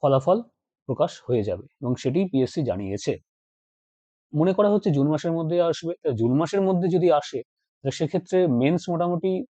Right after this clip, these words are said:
আরো দু মাস এগিয়ে চলো, অর্থাৎ জুলাই, আগস্ট, সেপ্টেম্বর নাগাদ তোমরা ধরে রাখো যে মেন্স হতে পারে। ঠিক আছে? তো এটা একটা বিরাট বড় খবর তোমাদের জন্য, যারা এতদিন ধরে ওয়েট করেছিলে।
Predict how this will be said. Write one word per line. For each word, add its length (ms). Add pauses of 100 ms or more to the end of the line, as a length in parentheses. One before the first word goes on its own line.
আরো 160
দু 160
মাস 240
এগিয়ে 280
চলো, 200
অর্থাৎ 220
জুলাই, 300
আগস্ট, 260
সেপ্টেম্বর 560
নাগাদ 220
তোমরা 220
ধরে 160
রাখো 260 (400)
যে 60
মেন্স 360
হতে 120
পারে। 240 (1700)
ঠিক 140
আছে? 200
তো 260
এটা 220
একটা 220
বিরাট 360
বড় 200
খবর 340
তোমাদের 340
জন্য, 260 (200)
যারা 260
এতদিন 320
ধরে 140
ওয়েট 260
করেছিলে। 420